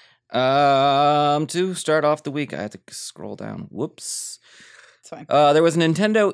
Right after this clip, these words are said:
Speaker 1: Indie Direct this week.
Speaker 2: Yeah.
Speaker 1: Uh, this past Wednesday morning, Nintendo hosted a Nintendo Direct that focused on the indie titles for the Switch and announced a few games that will be coming out this year and a few that are released as of this past week.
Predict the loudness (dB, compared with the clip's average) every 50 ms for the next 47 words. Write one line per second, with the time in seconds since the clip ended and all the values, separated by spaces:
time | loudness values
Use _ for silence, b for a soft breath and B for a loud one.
0 | -2 -4 -2 -2 0 0 -2 -2 -4 -6 -8 -10 -8 -6 -4 -2 -4 -4 -6 -8
1 | _ -14 -12 -12 -12 -12 -12 -12 -12 -12 -12 _ _ -12 -12 -10 -12 -12 B B
2 | B B -6 -2 0 0 0 0 0 -2 -4 -6 -6 -6 -6 -4 -4 -4 -4 -4
3 | -4 -4 -2 -2 -2 -2 -2 0 0 0 0 0 0 0 0 -2 -2 -4 -4 -2
4 | 0 0 0 0 -2 -4 -4 -4 -4 -2 -2 -2 -2 -2 -2 -2 -4 -6 -6 -6
5 | -4 -2 -2 -2 -2 -2 -2 -2 -2 -2 -4 -8 -8 -4 -4 -4 -4 -6 -8 -10
6 | -8 -4 -4 -2 -2 -4 -6 -10 _ -4 -2 -2 -2 -2 -4 -6 -6 -4 -4 -2
7 | -4 -4 -6 -8 -6 -4 -2 -2 -2 -2 -4 -6 -8 -8 -8 -8 -8 -10 -10 -16
8 | -12 -8 -6 -4 -4 -2 -4 -4 -4 -8 -10 -10 -8 -6 -6 -4 -4 -4 -4 -4
9 | -4 -4 -6 -6 -6 -8 -8 -6 -4 -4 -4 -4 -6 -6 -6 -6 -8 _ -10 -12
10 | -10 -10 -12 -10 -8 -8 -8 -8 -10 -12 b b b b b b b b -6 -4
11 | -4 -4 -6 -4 -2 0 0 0 0 0 0 -2 -2 -2 -6 -6 -8 -6 -4 -2
12 | -2 -2 0 -2 -2 -2 -4 -8 -8 -8 -8 -8 -8 -8 -8 -8 -8 -10 -10 -14